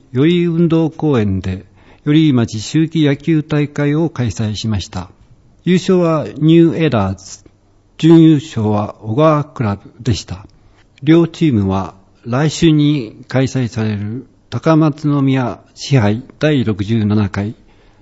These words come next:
全日本軟式野球大会、埼玉県予選会の県北大会に出場します。埼玉ウィンズが県大会優勝。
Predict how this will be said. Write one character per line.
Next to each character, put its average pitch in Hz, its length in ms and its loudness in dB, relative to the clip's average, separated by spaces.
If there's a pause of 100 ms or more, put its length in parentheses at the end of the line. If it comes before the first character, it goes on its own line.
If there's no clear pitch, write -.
(120)
全 139 280 2
日 123 80 2
本 110 300 -2
軟 143 220 2
式 151 360 -2
野 143 120 0
球 147 320 -2
大 135 280 -2
会、 101 320 -8 (380)
埼 170 240 0
玉 165 260 0
県 120 400 0
予 120 120 -4
選 160 240 0
会 139 240 -2
の 127 340 -2 (400)
県 165 220 2
北 170 260 0
大 156 260 0
会 107 240 -4
に 120 300 -2
出 - 240 -10
場 107 240 0
し - 160 -10
ま 104 100 -2
す。 - 240 -16 (600)
埼 185 300 2
玉 175 300 0
ウ 160 100 2
ィ 156 160 8
ン 113 140 4
ズ 107 340 -6 (160)
が 127 360 -2
県 160 220 2
大 147 200 2
会 92 280 -4
優 90 100 -8
勝。 90 340 -10